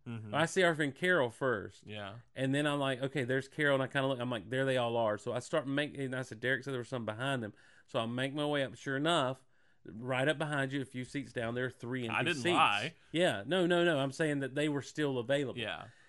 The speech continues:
Speaker 2: And so I sit down next to these
Speaker 1: Well, who's
Speaker 2: people.
Speaker 1: showing up an hour late to a Paul McCartney <laughs> concert?
Speaker 2: Well, and that's what happened, is the people who were, whose seats I was in
Speaker 1: Yeah.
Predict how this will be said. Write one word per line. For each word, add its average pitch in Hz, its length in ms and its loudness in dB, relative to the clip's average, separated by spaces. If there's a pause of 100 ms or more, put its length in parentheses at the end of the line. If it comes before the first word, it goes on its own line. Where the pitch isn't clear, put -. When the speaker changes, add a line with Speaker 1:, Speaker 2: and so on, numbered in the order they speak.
(100)
Speaker 2:
And 151 140 -8
so 180 80 2
I 170 100 4
sit 202 320 -4
down 175 240 0
next 170 180 -4
to 139 60 -14
these 151 80 -4
Speaker 1:
Well, 151 100 2
who's 330 180 4
Speaker 2:
people. 202 160 4
Speaker 1:
showing 175 120 4
up 147 120 2
an 123 80 -2
hour 127 260 4
late 120 260 -4
to 113 60 -10
a 110 60 -8
Paul 107 300 -6
McCartney 107 400 -6
<laughs> - 0 -
concert? - 600 -8
Speaker 2:
Well, 214 300 6
and 190 100 4
that's 226 240 6
what 202 160 6
happened, 156 600 2
is 135 240 0
the 135 60 0
people 170 360 0
who 156 160 2
were, 139 220 2
whose 131 260 -4
seats 170 300 -2
I 135 160 0
was 123 260 -2
in 135 300 0
Speaker 1:
Yeah. 98 60 -8